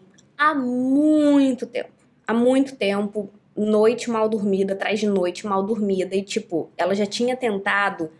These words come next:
tudo. Aquela pessoa que tá naquele ponto de aflição com um problema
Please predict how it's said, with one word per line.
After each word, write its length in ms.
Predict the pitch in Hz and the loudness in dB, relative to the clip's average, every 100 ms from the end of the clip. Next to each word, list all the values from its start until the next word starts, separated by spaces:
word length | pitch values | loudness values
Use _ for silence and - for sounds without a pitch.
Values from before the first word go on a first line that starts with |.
| _ _ _ | _ _ _
tudo. 640 | 277 254 233 202 165 147 - _ _ _ | 0 2 2 2 -2 -6 -10 _ _ _
Aquela 280 | - - 208 | -10 0 0
pessoa 300 | 208 220 226 | 0 -2 -2
que 80 | 233 | -4
tá 380 | - 220 226 - | -4 0 0 -2
naquele 320 | 226 208 226 | -8 -4 -4
ponto 480 | 240 220 190 196 196 | -4 -2 0 0 -2
de 280 | 190 190 185 - _ _ _ _ _ _ - | -4 -4 -6 -10 _ _ _ _ _ _ -8
aflição 680 | 220 - 247 226 - 240 | -6 -2 -2 0 2 2
com 140 | 240 226 | 2 0
um 80 | 226 | 0
problema 720 | 220 196 185 190 190 175 175 | -2 0 0 0 0 -4 -8